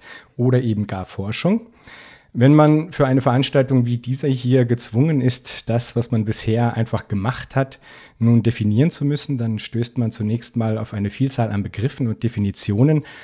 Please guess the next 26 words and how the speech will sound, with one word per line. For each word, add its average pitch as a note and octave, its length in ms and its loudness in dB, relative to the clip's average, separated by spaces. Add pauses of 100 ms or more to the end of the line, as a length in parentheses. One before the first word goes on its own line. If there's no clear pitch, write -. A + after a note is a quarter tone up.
(140)
an A2 140 2
denen A#2+ 240 4
man G#2+ 160 0
sich F#2 320 -10
reibt. F#2+ 540 -6
Zumindest G2+ 480 -6
mir G#2+ 180 2
ist - 120 -4
es C3+ 100 -4
so C#3 120 -2
gegangen. B2 460 2
Wissenschaftskommunikation, A2+ 1600 -2
intern, A#2+ 360 2
extern, A2+ 440 -2
Wissenschaftsjournalismus, A2+ 1120 0 (480)
Wissenschaftspopularisierung, B2+ 1600 2
öffentliche B2 520 -2
Wissenschaft, A#2 520 -4
öffentliche G#2 400 -8
Soziologie G2+ 640 -4
und A#2+ 220 -2
so G2+ 140 -6
weiter F#2+ 260 -8
und G2 100 -10
so F#2+ 100 -10
fort. C3+ 480 -2